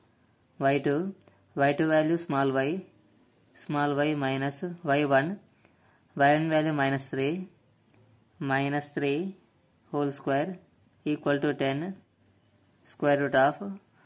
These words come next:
ten లో టూ సబ్ట్రాక్ట్ చేస్తే ఎయిట్ whole square plus y minus into minus plus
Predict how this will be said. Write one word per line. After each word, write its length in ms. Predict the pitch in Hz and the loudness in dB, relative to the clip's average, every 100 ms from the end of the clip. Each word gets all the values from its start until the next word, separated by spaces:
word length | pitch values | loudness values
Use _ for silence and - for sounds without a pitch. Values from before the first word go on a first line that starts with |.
| _ _ _ | _ _ _
ten 100 | 151 156 | 0 2
లో 60 | 170 | 2
టూ 80 | 170 160 | 2 0
సబ్ట్రాక్ట్ 320 | 156 156 143 | 0 0 0
చేస్తే 240 | 147 143 156 143 | -2 -2 0 0
ఎయిట్ 220 | 135 135 180 175 180 _ _ _ _ _ - | 0 -2 -6 -8 -14 _ _ _ _ _ -4
whole 200 | 151 147 - | -2 -2 -4
square 360 | 156 139 156 180 - _ _ | 0 0 0 -6 -12 _ _
plus 260 | 139 139 139 170 196 - 143 139 | -2 -2 -4 -8 -8 -8 0 0
y 80 | 139 175 196 _ _ _ _ _ - | 0 -4 -8 _ _ _ _ _ -6
minus 320 | 139 143 151 160 | 0 0 0 0
into 160 | 151 143 | 0 0
minus 240 | 139 135 143 - | 0 0 -4 -2
plus 220 | 131 131 | -2 -2